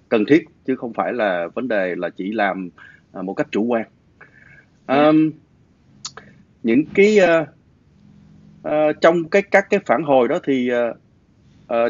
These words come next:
Speaker 1: chắc là, à, Jenny đã nhận được nhiều những cái, ờm, à, phản hồi là những người muốn tham gia, muốn giúp đó. Thì, à, à, à, Jenny ghi nhận là những cái người mà họ muốn giúp là giúp,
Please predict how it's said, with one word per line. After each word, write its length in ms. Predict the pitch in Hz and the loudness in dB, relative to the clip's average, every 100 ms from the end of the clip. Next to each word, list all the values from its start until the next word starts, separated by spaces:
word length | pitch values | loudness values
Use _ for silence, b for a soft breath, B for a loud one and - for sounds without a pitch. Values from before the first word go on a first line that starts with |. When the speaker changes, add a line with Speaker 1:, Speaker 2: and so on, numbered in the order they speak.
| - | 0
Speaker 1:
chắc 240 | 185 - | -4 -2
là, 460 | 127 117 110 110 107 _ | 0 2 4 2 0 _
à, 100 | 117 107 | -10 -6
Jenny 320 | 139 139 139 | -4 0 0
đã 120 | 120 104 | 0 -2
nhận 260 | 135 107 | -2 -4
được 100 | 107 - | -4 -4
nhiều 300 | 110 110 104 | -2 0 -2
những 180 | 98 117 | -4 -4
cái, 280 | 143 147 151 | -2 -2 -2
ờm, 220 | 131 120 120 _ _ _ _ _ _ _ - | -4 -8 -10 _ _ _ _ _ _ _ -20
à, 360 | 139 127 120 117 | -10 -4 -4 -2
phản 160 | 107 135 | -4 -2
hồi 200 | 117 104 | -2 -2
là 100 | 101 | -2
những 180 | 95 | -4
người 180 | 123 117 | -2 -2
muốn 220 | 107 127 165 | -2 -4 -4
tham 220 | 143 131 | -6 -2
gia, 220 | 135 135 | -2 0
muốn 180 | 143 156 | 0 0
giúp 120 | 180 - | -2 -2
đó. 80 | 190 - | -6 -6
Thì, 260 | 120 107 110 | -4 -2 -2
à, 200 | 110 107 _ - | -4 -6 _ -16
à, 160 | 104 101 _ _ - | -16 -16 _ _ -12
à, 100 | 101 101 - | -12 -12 -10
Jenny 420 | 117 107 139 139 | -10 -2 0 2
ghi 100 | 135 | 2
nhận 240 | 131 110 123 | 2 0 0
là 60 | |
những 220 | 110 101 | -2 -2
cái 120 | 127 160 | -2 0
người 220 | 131 117 | 0 0
mà 100 | 104 | -2
họ 200 | 98 - | -6 -4
muốn 200 | 139 160 | -2 0
giúp 180 | 196 - | 0 0
là 120 | 127 | -2
giúp, 200 | 110 170 | 0 0